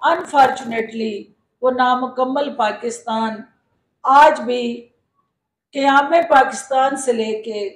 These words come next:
इस्तेकाम पाकिस्तान का जो सफ़र है उसके अंदर एक ऐसी leadership,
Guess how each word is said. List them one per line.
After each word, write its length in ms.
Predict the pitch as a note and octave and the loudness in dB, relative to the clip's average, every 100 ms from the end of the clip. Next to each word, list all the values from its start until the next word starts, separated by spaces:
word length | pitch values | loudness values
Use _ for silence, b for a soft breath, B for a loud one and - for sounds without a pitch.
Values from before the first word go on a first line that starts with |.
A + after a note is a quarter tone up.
| _ _ _ _ _ _ _ | _ _ _ _ _ _ _
इस्तेकाम 800 | C4+ C4+ - B3 A#3+ A#3 A#3+ C4 C4+ | -8 -8 -2 -2 -2 -4 -4 -4 -2
पाकिस्तान 760 | A#3+ A3 B3+ A#3 - A3+ A#3+ B3 | 0 -2 -4 -12 -4 0 0 0
का 120 | A#3+ | -4
जो 140 | G3+ G#3+ | -4 -8
सफ़र 400 | - C#4 E4 C4 | -8 -2 0 0
है 440 | G#3+ - - _ _ _ _ _ _ _ _ _ D4+ | -2 -8 -20 _ _ _ _ _ _ _ _ _ -4
उसके 420 | G4 - - C4+ | -4 -4 -2 2
अंदर 500 | B3 B3 B3 B3 - - _ _ _ _ - | 2 2 4 4 2 -12 _ _ _ _ 2
एक 420 | C4+ C4+ C4+ C4+ - _ _ - | 6 6 4 -6 -18 _ _ -2
ऐसी 360 | D4+ - F4 C#4+ | -2 -2 -6 -4
leadership, 720 | A#3+ A#3 A#3 A3+ B3 A3+ | -6 -2 -2 -2 -6 -10